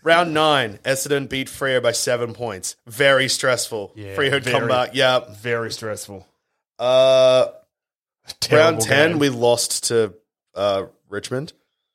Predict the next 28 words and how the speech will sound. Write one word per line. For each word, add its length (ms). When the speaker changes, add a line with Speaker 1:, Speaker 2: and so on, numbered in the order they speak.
Speaker 1:
Again, 240
thirty 240
points, 280
not 160
stressful. 500
Carlton, 600
round 200
eleven, 300
comfortable 420
win. 220
Then 140
a, 60
then 280
the 80
bye. 440
I 80
could 120
relax 400
for 140
a 60
week. 200
Speaker 3:
Could 200
you, 80
though? 260
Speaker 1:
No. 420
We 100
beat 460
Hawthorn 760